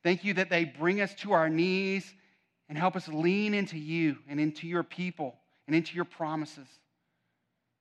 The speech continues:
Help us in those choices to know your best for us. Give us the wisdom of your truth and guide us and lead us.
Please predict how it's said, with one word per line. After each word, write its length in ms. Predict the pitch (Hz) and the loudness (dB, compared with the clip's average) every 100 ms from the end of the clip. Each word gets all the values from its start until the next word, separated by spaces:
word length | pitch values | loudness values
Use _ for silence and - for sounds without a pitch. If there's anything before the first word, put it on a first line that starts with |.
| _ _ _ _ _ _ _ _ _ | _ _ _ _ _ _ _ _ _
Help 220 | - 196 202 | 2 2 2
us 140 | - | 0
in 100 | 202 | 2
those 180 | 185 - | 2 0
choices 640 | - - 196 190 - 147 - _ _ _ _ _ _ _ _ _ _ _ - | -6 2 2 2 -2 -12 -12 _ _ _ _ _ _ _ _ _ _ _ -8
to 100 | 160 | 0
know 520 | 180 185 196 196 196 _ _ _ _ _ _ | 4 4 4 2 -2 _ _ _ _ _ _
your 200 | 143 170 | -2 0
best 400 | 156 165 165 - - | 0 0 -2 -6 -8
for 240 | 175 160 | -6 -4
us. 200 | 139 135 - - _ _ _ _ _ _ _ _ _ _ _ _ _ _ _ _ _ _ _ _ _ _ _ _ _ _ _ _ _ _ | -6 -10 -20 -20 _ _ _ _ _ _ _ _ _ _ _ _ _ _ _ _ _ _ _ _ _ _ _ _ _ _ _ _ _ _
Give 160 | 180 180 | 0 0
us 120 | 175 | 0
the 100 | - | -6
wisdom 640 | 143 143 180 180 - 135 104 _ _ - | -4 2 2 2 -4 -14 -16 _ _ -16
of 120 | 139 | -12
your 200 | 135 156 | -4 -4
truth 440 | 156 - 160 131 - _ _ _ _ _ _ _ _ _ _ _ _ _ _ _ _ _ _ _ _ _ _ _ _ _ | -4 -6 -6 -6 -12 _ _ _ _ _ _ _ _ _ _ _ _ _ _ _ _ _ _ _ _ _ _ _ _ _
and 160 | 131 123 | -12 -6
guide 300 | 156 147 156 | -2 0 0
us 100 | 147 | -2
and 140 | 156 147 | -4 -4
lead 180 | 139 | -4
us. 120 | 131 | -10